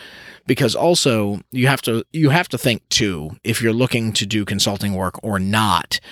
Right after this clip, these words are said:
you have to understand the lifestyle that that comes with,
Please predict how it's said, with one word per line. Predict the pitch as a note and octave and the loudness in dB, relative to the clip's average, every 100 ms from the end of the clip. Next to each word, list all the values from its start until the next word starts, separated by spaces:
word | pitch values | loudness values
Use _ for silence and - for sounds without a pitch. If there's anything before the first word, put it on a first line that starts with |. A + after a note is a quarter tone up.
| - - - | -20 -12 -2
you | A#2 | 0
have | G#2+ A#2 - | 2 0 0
to | G#2+ | -4
understand | G#2+ G2 A#2 G#2 | -4 -4 -4 -4
the | G2 | -4
lifestyle | F#2+ G2+ - G2+ G2 F2+ | -4 -4 -2 -2 -2 -2
that | G2+ F2 - | -4 -4 -4
that | E2+ E2 _ - | -4 -4 _ -6
comes | - B2 G#2+ - | -2 0 -2 -4
with, | F2 D#2 - | -4 -6 -6